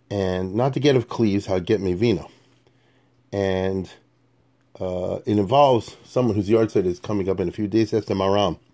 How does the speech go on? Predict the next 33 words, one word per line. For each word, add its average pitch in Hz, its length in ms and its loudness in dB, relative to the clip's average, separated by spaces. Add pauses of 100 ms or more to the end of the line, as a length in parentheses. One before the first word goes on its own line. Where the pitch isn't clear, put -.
(520)
I'm 113 140 -2
talking 117 100 0
about 104 140 2
the 101 60 2
Maram 95 380 2
Lublin, 127 560 2
and - 260 -20
that's 120 180 -4
the - 100 -2
Maram 107 260 2
in 95 60 0
the 90 80 -2
back 104 220 -2
of 98 40 -2
the 92 60 0
Gemara 98 280 0
underneath 90 380 -4
the 95 60 -6
Maharsha 85 480 -4 (460)
for 85 160 -6
you 82 260 -4
yeshiva 82 320 -4
types. - 380 -10 (760)
Um, 87 380 -10 (180)
here 131 240 2
we're 107 120 2
dealing 113 280 2
with 92 140 2
a 90 40 0
rabbi 101 360 2
from 90 320 -4
the, 87 380 -4
uh, 80 340 -12